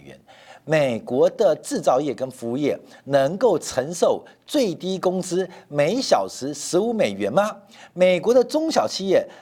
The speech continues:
能够承受这种劳工的成本吗？所以鲍威尔提到了，美国距离强劲的就业市场还有很长的路要走。我们讲三遍，为什么？因为美国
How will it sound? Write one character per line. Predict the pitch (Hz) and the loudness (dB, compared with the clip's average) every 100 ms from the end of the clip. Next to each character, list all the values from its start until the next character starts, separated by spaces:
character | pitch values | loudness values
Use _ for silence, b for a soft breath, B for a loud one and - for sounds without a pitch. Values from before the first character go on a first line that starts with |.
| - | -2
能 | 170 185 214 | 2 2 4
够 | 285 202 | 4 4
承 | - - 143 190 | 2 -2 -2 2
受 | 269 175 | 2 2
这 | - 277 | 2 2
种 | - 113 82 - | 2 -2 -4 -2
劳 | 117 131 | 2 2
工 | 170 233 | 2 0
的 | 220 | 2
成 | 139 - 190 | 0 -2 2
本 | 180 | 2
吗？ | 131 170 - B B B | 4 2 0 B B B
所 | - 269 | 0 2
以 | 247 160 - | 4 0 0
鲍 | 294 320 | 4 6
威 | 247 | 6
尔 | - | 2
提 | 226 | 2
到 | 156 - | 2 2
了， | - b b 165 | -2 b b 2
美 | 202 196 | 4 4
国 | 254 | 2
距 | 262 285 | 4 2
离 | 208 208 | 2 -2
强 | - 180 208 | -2 -2 0
劲 | 302 226 | 0 2
的 | |
就 | 208 269 | 2 2
业 | |
市 | 233 240 | 2 0
场 | 143 - _ | 0 -2 _
还 | 147 | 0
有 | 165 156 | 0 0
很 | 175 117 | -2 -2
长 | 117 151 | -4 -2
的 | |
路 | 202 208 | 2 4
要 | 143 | 4
走。 | 104 - b | 2 -6 b
我 | 98 | -10
们 | 139 | -4
讲 | - | 0
三 | - 220 | 2 4
遍， | 220 - B B B | 4 2 B B B
为 | 277 285 | 2 2
什 | 180 | 2
么？ | - B B B | -2 B B B
因 | 185 | 2
为 | 147 | 2
美 | 151 180 151 | 4 2 4
国 | 160 226 | 6 4